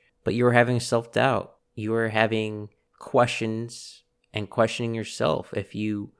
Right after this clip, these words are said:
could catch a fish in the ocean. But doing it again and again and again, you finally got that fish and been catching fish since then.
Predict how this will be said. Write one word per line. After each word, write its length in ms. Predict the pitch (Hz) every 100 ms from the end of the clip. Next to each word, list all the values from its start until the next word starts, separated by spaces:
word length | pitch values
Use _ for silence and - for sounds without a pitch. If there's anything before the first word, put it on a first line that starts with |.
| _
could 180 | - 160
catch 200 | - 98
a 40 | 98
fish 280 | 101 95
in 80 | 92
the 140 | 90 87
ocean. 400 | - 110 98 _ _ _ _
But 400 | 113 131 - _ _
doing 280 | 113 110 110
it 100 | 107
again 480 | 104 95 92 107 123 _ _ -
and 100 | 98
again 520 | 117 113 98 98 113 _ _ _
and 140 | 92
again, 540 | 104 120 147 123 95 - _ _
you 80 | 113
finally 460 | - - 113 135 120
got 240 | 117 110
that 300 | 107 95 -
fish 540 | 123 147 104 - - _ _ _ -
and 180 | 110
been 180 | 113 107
catching 280 | 104 110 110
fish 360 | - 110 - -
since 260 | 143 160
then. 280 | - - -